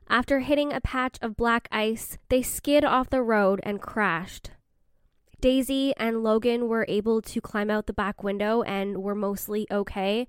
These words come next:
However, Daisy's father was killed. As you can imagine, the family was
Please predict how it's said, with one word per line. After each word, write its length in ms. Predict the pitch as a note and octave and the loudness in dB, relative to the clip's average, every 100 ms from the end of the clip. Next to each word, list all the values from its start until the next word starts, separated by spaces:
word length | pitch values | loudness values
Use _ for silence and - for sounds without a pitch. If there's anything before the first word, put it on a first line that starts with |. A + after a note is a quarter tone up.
| - | -6
However, 520 | - B3 B3 A#3+ A#3 - G#3+ | 0 2 4 2 0 -2 0
Daisy's 460 | B3 C4 D4 C#4 | 0 2 -2 -6
father 500 | - A#3 G#3+ F#3+ F3 - | -2 2 2 2 -2 -2
was 180 | F#3+ | -4
killed. 500 | - - F#3+ E3+ F3+ - _ _ _ _ _ _ - | -4 -4 -2 -2 -6 -14 _ _ _ _ _ _ 0
As 220 | B3+ C4+ | 2 2
you 80 | D4 | 0
can 120 | D4 | 0
imagine, 600 | C4+ A#3+ B3 B3+ C4 C4 - | 2 2 2 2 -2 -4 -6
the 120 | A#3 | -8
family 500 | - A#3 A3+ A3+ A3+ | -4 -2 -2 0 -2
was 320 | G#3+ G#3 G#3 | -2 -2 -2